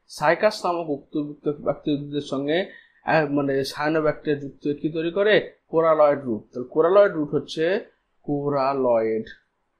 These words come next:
রুট, এটা হচ্ছে তোমার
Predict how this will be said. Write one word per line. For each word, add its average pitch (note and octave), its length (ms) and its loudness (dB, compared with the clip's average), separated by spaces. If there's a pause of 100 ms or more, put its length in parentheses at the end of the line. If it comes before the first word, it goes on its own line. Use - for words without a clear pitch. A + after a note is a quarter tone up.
(340)
রুট, D3 340 -4 (2000)
এটা F#3+ 200 4
হচ্ছে G#3 160 -4
তোমার C#3+ 560 0